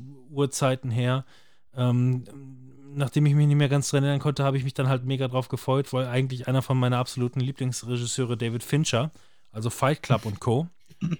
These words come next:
Speaker 1: Und, ähm, muss aber sagen, der Film ist auch total abgedreht. Ähm, also
Speaker 2: Oh
Speaker 1: der,
Speaker 2: ja.
Speaker 1: der hat mir, der hat mir dann eigentlich so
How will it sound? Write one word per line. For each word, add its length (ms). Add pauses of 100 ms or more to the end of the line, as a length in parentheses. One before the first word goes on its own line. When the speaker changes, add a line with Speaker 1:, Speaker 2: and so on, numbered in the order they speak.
(680)
Speaker 1:
Und, 500
ähm, 340
muss 280
aber 200
sagen, 500
der 220
Film 280
ist 120
auch 220
total 460
abgedreht. 680 (320)
Ähm, 380
also 220
Speaker 2:
Oh 60
Speaker 1:
der, 120
Speaker 2:
ja. 360 (200)
Speaker 1:
der 100
hat 140
mir, 320
der 220
hat 160
mir 80
dann 280
eigentlich 420
so 120